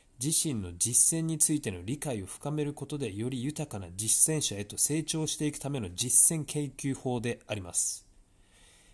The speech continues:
えー、ここで重要なのがリフレクションですね。リフレクションっていうのはですね、経験を振り返ることで新たな意味解釈を引き出し、自身と自身の実践についての理解を深めることによって、問題の解決や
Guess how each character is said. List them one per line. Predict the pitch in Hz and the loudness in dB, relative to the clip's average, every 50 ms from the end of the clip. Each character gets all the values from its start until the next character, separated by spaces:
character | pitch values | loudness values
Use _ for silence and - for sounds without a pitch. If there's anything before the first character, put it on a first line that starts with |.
| _ _ _ | _ _ _
え | - 101 101 98 | -10 -8 -8 -8
ー、 | - | -8
こ | - - | -8 -6
こ | - 175 | -4 -2
で | 175 175 175 165 135 101 101 98 98 107 | 0 0 0 0 -2 -2 -4 -8 -10 -8
重 | 110 107 135 143 147 | -6 -2 -2 0 0
要 | 147 | 0
な | 143 123 | 0 -2
の | 95 | -4
が | 90 98 98 90 90 | -6 -8 -14 -14 -12
リ | 95 98 101 | -8 -8 -8
フ | - - 165 | -4 -4 -2
レ | 160 151 | -2 -2
ク | 156 - | -4 -4
シ | - 151 | -4 -4
ョ | 135 | -4
ン | 131 | -6
で | 123 127 | -6 -6
す | - - - - | -6 -6 -6 -8
ね。 | - - - - _ - - - - - - - _ | -12 -20 -20 -20 _ -20 -20 -20 -20 -20 -20 -14 _
リ | - 123 | -6 -4
フ | 113 - 175 | -2 0 2
レ | 180 175 | 0 0
ク | - - | 0 -2
シ | - - | -2 -2
ョ | 165 160 | -2 -2
ン | |
っ | 147 | -4
て | - - | -4 -2
い | 156 156 151 | -2 0 0
う | |
の | 131 95 | -2 -4
は | 85 | -6
で | 87 - | -8 -14
す | - - | -14 -14
ね、 | 98 - - - - - - - - - | -16 -18 -20 -20 -20 -20 -20 -20 -20 -10
経 | - - 165 165 | -4 -4 -4 -2
験 | - 160 151 | -2 -2 -4
を | 139 | -2
振 | - 135 | -2 -4
り | 139 139 | -4 -4
返 | - 151 143 | -4 -4 -4
る | 127 110 | -4 -4
こ | - - | -6 -8
と | 135 101 | -8 -8
で | 90 85 - - - | -8 -10 -12 -12 -8
新 | - 135 151 143 | -6 -4 -4 -4
た | - 110 92 | -4 -6 -8
な | 98 - | -8 -8
意 | - 135 | -6 -6
味 | 127 110 98 | -4 -6 -6
解 | - - 123 110 | -8 -8 -6 -6
釈 | - - 98 - 98 | -6 -6 -8 -10 -12
を | |
引 | - - - | -10 -10 -8
き | - 101 | -8 -8
出 | 101 95 | -8 -8
し、 | - - - - - - - - - - _ - - | -10 -10 -14 -16 -20 -20 -20 -20 -20 -20 _ -6 -2
自 | 143 156 - 160 | 0 0 2 0
身 | 139 107 | 0 -2
と | 101 98 | -2 -4
自 | 98 117 131 - 139 101 | -4 -2 -2 -2 -2 -2
身 | 87 | -6
の | 87 85 | -6 -8
実 | 87 - 110 117 - - - - 160 | -6 -4 0 4 6 6 6 6 6
践 | 156 | 2
に | 156 156 147 | 0 4 4
つ | - 156 | 4 4
い | 147 - | 4 0
て | 107 | -2
の | 87 85 87 | -8 -8 -6
理 | 92 117 139 | -6 -6 -6
解 | 139 - 151 127 98 92 | -4 -4 -4 -4 -4 -4
を | 87 | -6
深 | 85 - - - - - 160 | -10 -12 -14 -10 -6 -4 -2
め | 160 165 160 | -2 -2 -2
る | 160 | -4
こ | - 156 151 | -4 -6 -6
と | - 156 | -4 -4
に | 147 127 | -4 -4
よ | 117 | -6
っ | - | -8
て、 | - 98 | -8 -6
問 | 104 113 139 151 151 | -4 -4 -2 -2 0
題 | 151 147 147 | 0 -2 -2
の | 143 | -4
解 | - - 151 147 143 | -4 -4 -6 -4 -4
決 | 131 104 - - | -4 -4 -4 -6
や | 95 | -6